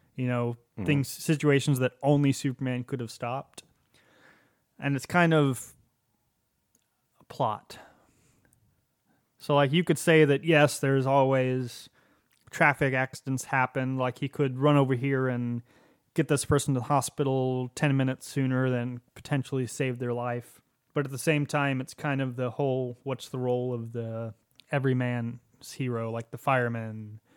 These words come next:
Speaker 2: Mm-hmm.
Speaker 1: the policeman, you know, the paramedics. Like, w-, at what point does he try and rip himself apart trying to save everybody or take a step back?
Speaker 2: Right. I guess along with that, too, is at what point is he playing God, deciding who lives and who dies? I mean, what's,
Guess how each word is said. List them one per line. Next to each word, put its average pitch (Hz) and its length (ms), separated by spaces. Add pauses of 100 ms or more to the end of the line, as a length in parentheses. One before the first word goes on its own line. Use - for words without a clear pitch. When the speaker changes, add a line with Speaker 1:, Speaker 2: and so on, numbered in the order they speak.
Speaker 2:
Mm-hmm. 90 200
Speaker 1:
the 120 60
policeman, 117 1000
you 120 140
know, 113 180
the 117 80
paramedics. - 880 (400)
Like, 120 220
w-, 123 240 (100)
at 143 200
what 151 280
point 139 340 (280)
does 127 240
he 123 560 (400)
try 151 240
and 135 100
rip 135 180
himself 127 420
apart 131 400
trying 127 220
to 120 40
save 135 300
everybody 120 640
or 117 240
take - 280
a 117 40
step 117 340
back? 107 480 (200)
Speaker 2:
Right. 90 260 (640)
I 113 80
guess 143 200
along 127 260
with 117 140
that, 101 200
too, 117 240
is 92 160
at 98 100
what 98 220
point 107 200
is 92 100
he 90 80
playing 95 380
God, 87 280
deciding 85 420
who 90 140
lives 85 180
and 82 120
who 82 100
dies? 82 380
I 92 60
mean, 95 140
what's, 104 300